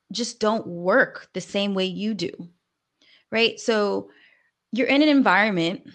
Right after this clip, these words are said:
that requires working with others, which is really most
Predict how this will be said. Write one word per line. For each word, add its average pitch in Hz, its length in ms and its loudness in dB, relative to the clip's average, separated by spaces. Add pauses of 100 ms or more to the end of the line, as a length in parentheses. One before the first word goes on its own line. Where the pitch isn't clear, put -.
(280)
that 196 140 2
requires 220 520 -2
working 208 320 -4
with 180 200 -4
others, 170 440 -2
which 190 160 -8
is 180 100 -8
really 196 220 -2
most 170 560 -4